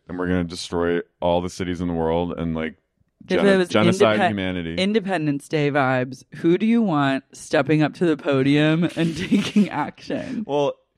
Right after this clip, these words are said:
Speaker 1: if aliens are attacking us,
Speaker 2: I'm sorry,
Speaker 1: I'm,
Speaker 2: that's
Speaker 1: no,
Speaker 2: like
Speaker 1: this is what I have to, hold on, this is what I have to think. If aliens are attacking us, we're fucked. We're done. There's no way we win. Because if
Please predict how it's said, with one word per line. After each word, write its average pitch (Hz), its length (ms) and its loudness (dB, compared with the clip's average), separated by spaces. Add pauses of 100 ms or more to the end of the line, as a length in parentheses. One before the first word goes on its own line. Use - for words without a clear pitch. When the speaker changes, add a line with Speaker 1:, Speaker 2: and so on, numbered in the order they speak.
(300)
Speaker 1:
if 135 120 -4
aliens 156 380 -2
are 185 80 2
attacking 123 420 -2
us, 127 300 -6
Speaker 2:
I'm 233 140 2
sorry, 247 220 0
Speaker 1:
I'm, 233 40 -4
Speaker 2:
that's 165 200 2
Speaker 1:
no, 185 120 4
Speaker 2:
like 170 140 0
Speaker 1:
this 165 140 -10
is 165 80 -18
what 180 120 -2
I 165 60 -2
have 151 160 -4
to, - 120 -8
hold 131 120 -4
on, 90 140 -8
this 107 100 -14
is 123 80 -12
what 139 80 -4
I 135 80 -2
have 127 160 -2
to 120 80 -12
think. 85 380 -12 (220)
If 110 120 -10
aliens 135 340 -4
are 175 60 -4
attacking 123 360 -4
us, 123 200 -8
we're 98 140 -8
fucked. 78 480 -10 (1160)
We're 101 120 -4
done. 82 340 -8 (180)
There's 104 180 -4
no 110 140 2
way 101 160 2
we 90 180 -6
win. 78 360 -10 (300)
Because 98 320 -4
if 90 100 -6